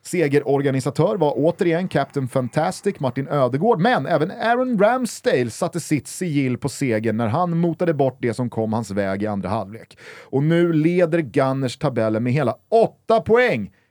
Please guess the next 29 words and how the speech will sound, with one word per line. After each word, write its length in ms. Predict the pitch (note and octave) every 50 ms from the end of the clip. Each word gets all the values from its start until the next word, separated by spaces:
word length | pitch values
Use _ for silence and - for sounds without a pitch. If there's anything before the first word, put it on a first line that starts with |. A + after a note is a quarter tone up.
| _ _ -
Detta 380 | - D#3+ E3 - _ - E3+ E3
efter 300 | D#3 D3+ C#3 - - C#3+
att 180 | C#3 - -
Erik 220 | D3 D3+ D3+ D3 -
Ten 180 | - E3 D3+
Hags 360 | C3+ D3 E3+ F3 E3+ D#3+ B2+
röda 480 | D3 D3+ F3+ F#3 E3+ D3+ C3 A#2 C3 B2+
jävlar 480 | B2+ D3 D#3 C#3 A2+ G#2+ G#2 A2+ A2 A2
tagit 320 | - C#3 C3+ B2 A#2 -
samtliga 580 | - - - A3+ E3+ A#2+ A2 - - E3+ E3 D3+
pinnar 340 | - F3 D#3 B2+ B2 A#2+
i 80 | A#2+ C#3
derbyt 500 | A2+ G#2 B2 B2+ C3+ C3+ B2 B2 A#2+ -
mot 260 | A2+ G#2 G#2 G2+ -
City, 520 | - - - C#3+ C#3+ - _ - - F#2+ F2+ _ _ _ _ - -
trots 480 | D#4 D#4 C#4 F3 - - - - - - - _ _ _
att 160 | - E3 -
de 140 | F#3 F3 F3
ljusblå 440 | F#3 F#3+ D3 A#2 - - - D3 B2+
tog 200 | - D#3 D3+ C#3+
ledningen 500 | D#3 D3+ C3+ B2+ D3 D3 B2+ G#2 G2+ A#2
mitt 320 | F3+ F3+ A#2+ - _ -
i 60 | A2
den 160 | A2 G#2+ G#2+ -
andra 340 | C3 A2+ G#2 G2+ G2 A2+
akten 480 | A2+ A2+ A#2+ B2 - - - G2 F#2 F2+
på 60 | -
drömmarnas 560 | F#2+ G2 A2+ G#2+ F#2+ G2 G#2+ G#2+ F#2+ - -
teater. 440 | - - A2 A2+ A2 G#2 _ - F2+